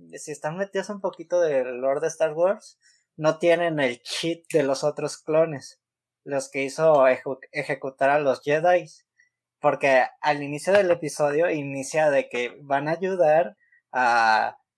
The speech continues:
a una maestra Jedi y a su Padawan justo antes de que se active la Orden sesenta y seis. Y el episodio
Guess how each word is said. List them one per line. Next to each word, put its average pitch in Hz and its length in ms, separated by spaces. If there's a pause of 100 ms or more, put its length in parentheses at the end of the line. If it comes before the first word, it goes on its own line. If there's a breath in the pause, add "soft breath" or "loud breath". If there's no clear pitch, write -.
a 123 300
una 139 360
maestra 139 400
Jedi 156 420
y 147 100
a 147 40
su - 200
Padawan 165 640 (300)
justo - 320
antes 143 260
de 156 100
que 139 120
se 127 100
active 131 300
la 131 180
Orden 131 280
sesenta 127 440
y 117 60
seis. - 480 (1000)
Y 139 120
el 139 160
episodio 143 580